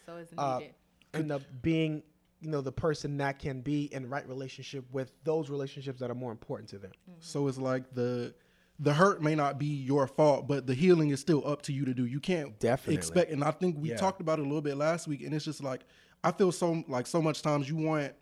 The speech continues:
Speaker 3: you want somebody to feel you, like, "Oh, they need to feel me," like, they need to feel why they, like, how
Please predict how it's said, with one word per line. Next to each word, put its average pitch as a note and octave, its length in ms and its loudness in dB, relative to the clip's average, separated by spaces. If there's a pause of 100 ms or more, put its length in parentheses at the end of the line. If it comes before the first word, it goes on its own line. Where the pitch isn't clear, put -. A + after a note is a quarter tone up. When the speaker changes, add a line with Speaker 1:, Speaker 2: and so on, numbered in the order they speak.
(140)
Speaker 3:
you D3 160 -2
want F3+ 140 2
somebody D3+ 200 6
to B2+ 80 2
feel D3+ 240 8
you, A#2+ 120 0
like, A#2 200 -4
"Oh, D3 80 0
they D3 140 2
need E3 140 2
to A2 60 -6
feel E3 240 6
me," C3+ 120 0
like, B2+ 160 0
they D3+ 80 4
need F3 160 2
to C#3 60 0
feel F3+ 340 8
why D3 180 8
they, C#3+ 140 4
like, C3+ 220 2
how E3 140 4